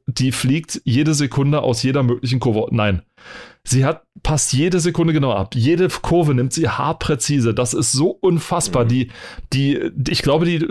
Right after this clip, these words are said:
Speaker 1: Geschwindigkeitsnadel fällt kein einziges Mal unter hundert oder so. Also die fährt immer rotze, knüppelhart,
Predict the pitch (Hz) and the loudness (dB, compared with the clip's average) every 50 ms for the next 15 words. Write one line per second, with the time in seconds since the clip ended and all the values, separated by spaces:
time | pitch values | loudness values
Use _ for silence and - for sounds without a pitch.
0 | 165 127 143 139 - 160 156 196 - - 156 139 - 135 120 135 151 147 - - | -2 0 -2 -2 0 0 0 0 0 -2 -2 -2 0 0 0 0 -2 -2 0 0
1 | 143 143 - - 147 143 135 143 147 160 - 165 156 147 - 143 147 147 156 156 | 0 0 0 0 -2 0 0 0 0 0 0 -2 -2 0 0 0 0 2 0 0
2 | 147 170 151 117 151 156 151 127 104 117 110 101 104 101 98 95 98 - 131 123 | 2 2 2 2 2 2 2 2 2 2 2 2 2 2 2 0 0 0 0 0
3 | 135 135 131 135 143 - - _ - - - 160 156 156 156 - - 180 180 180 | 0 0 0 0 -2 -2 -4 _ -8 -4 0 0 0 0 -2 -2 -2 0 2 2
4 | 190 185 170 - - - 139 135 151 165 165 - - 180 165 165 - - - - | 2 2 0 -2 -2 -2 -2 0 0 0 0 0 0 0 0 0 -2 -2 0 0
5 | 135 139 143 143 160 160 160 156 - - - - 131 123 107 98 - - - | 2 2 2 2 0 0 0 0 -4 -6 -4 -2 -2 0 0 -2 -4 -6 -8